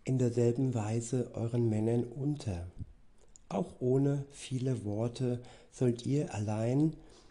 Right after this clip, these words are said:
durch euer Vorbild eure Männer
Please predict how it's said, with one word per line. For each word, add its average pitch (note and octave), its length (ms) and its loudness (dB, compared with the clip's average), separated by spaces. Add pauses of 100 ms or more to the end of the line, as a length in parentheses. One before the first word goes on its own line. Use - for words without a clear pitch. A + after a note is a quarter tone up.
(220)
durch G3 420 2
euer A2+ 240 2
Vorbild B2+ 760 0 (460)
eure A#2+ 260 0
Männer A#2+ 480 2